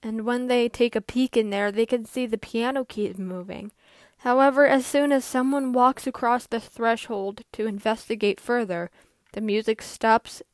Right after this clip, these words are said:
and no more movement can be seen upon the keys of the piano.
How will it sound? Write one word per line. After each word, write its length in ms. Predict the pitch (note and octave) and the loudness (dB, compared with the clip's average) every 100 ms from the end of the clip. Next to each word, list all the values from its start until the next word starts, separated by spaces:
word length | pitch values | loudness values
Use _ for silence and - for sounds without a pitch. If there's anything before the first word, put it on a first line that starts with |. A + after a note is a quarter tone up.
| _ | _
and 260 | G#3+ G#3 G3 | -8 -6 -4
no 360 | A3 A#3+ B3+ | -4 -4 -4
more 340 | B3+ G#3+ G#3 G#3 | -6 -4 -2 -2
movement 640 | G3 F#3+ G3 G3 F#3+ - | -2 -6 -8 -8 -10 -12
can 220 | - G3 | -10 -8
be 160 | G#3 G#3 | -6 -8
seen 400 | - A#3+ A3 A3+ - _ _ | -6 -4 -4 -6 -12 _ _
upon 380 | - - G#3+ A3+ | -12 -4 -2 0
the 80 | B3 | -2
keys 500 | - A#3 G#3 G3 G3+ - - | -4 -4 0 -2 -4 -6 -4
of 200 | G3 G3+ | -4 -4
the 100 | G3 | -8
piano. 600 | - G3+ A3+ F#3+ F3 | -8 -8 -6 -8 -12